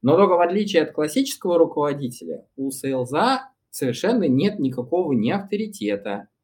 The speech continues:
ни какого-то денежного рычага, за исключением цены, а, ничего для того, чтобы этим процессом управлять. То есть, по сути,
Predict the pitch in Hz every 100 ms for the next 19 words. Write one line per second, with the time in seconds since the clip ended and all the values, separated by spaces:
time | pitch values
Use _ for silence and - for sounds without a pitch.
0 | _ _ _ - 113 160 202 - - 175
1 | - 135 123 147 185 170 170 170 165 -
2 | 180 127 110 107 104 107 107 110 113 107
3 | 104 - 113 104 98 95 _ _ _ _
4 | 104 107 104 127 160 156 147 160 269 170
5 | - 139 208 - 135 156 143 135 131 160
6 | 147 147 131 131 127 131 139 104 107 -
7 | 95 - 240 285 107